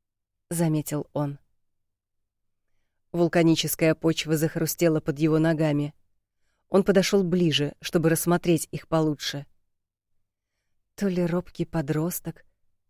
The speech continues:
то ли представитель власти. Лана не знала,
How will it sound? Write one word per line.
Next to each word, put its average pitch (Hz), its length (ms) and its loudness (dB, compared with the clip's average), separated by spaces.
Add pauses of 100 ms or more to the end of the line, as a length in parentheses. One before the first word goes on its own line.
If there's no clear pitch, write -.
(160)
то 175 80 0
ли 165 100 0
представитель 156 760 -2
власти. 147 600 -6 (840)
Лана 185 260 2
не 185 180 0
знала, 170 460 0